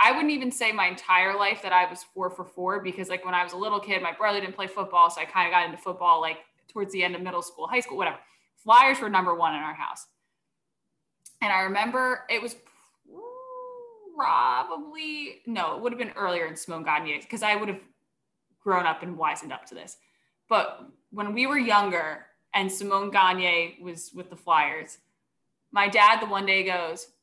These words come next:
"You know, there's a big article that, um, they've been saying his name wrong all this time. It's actually, it's, it's Simon Gagne." And he told them it was Simone Gagne as a joke. And I was like, "Stop." And he was like, "No, there was a, there's a, a whole newspaper article about it. Now the broadcasters won't change it because they,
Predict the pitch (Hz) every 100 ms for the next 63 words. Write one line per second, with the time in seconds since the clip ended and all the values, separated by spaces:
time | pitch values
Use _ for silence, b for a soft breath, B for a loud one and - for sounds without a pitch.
0 | _ 240 302 381 269 202 196 202 180 220
1 | 214 175 160 165 175 170 170 160 160 165
2 | _ _ _ 220 262 220 - 208 165 185
3 | 185 180 117 123 160 135 - 175 160 -
4 | - - - - - - - - 254 285
5 | 170 160 185 196 156 139 - 170 165 185
6 | - 220 - 175 170 - 180 175 170 175
7 | 180 156 - - 175 180 147 - _ _
8 | _ _ _ - 214 208 208 - 208 -
9 | - 156 - 175 185 190 190 254 381 175
10 | 175 165 165 - _ 180 170 180 - _
11 | - - - 285 247 247 262 196 185 170
12 | 165 160 170 160 190 196 220 196 214 202
13 | - 156 - 165 165 165 - 220 220 165
14 | - 185 185 175 180 175 -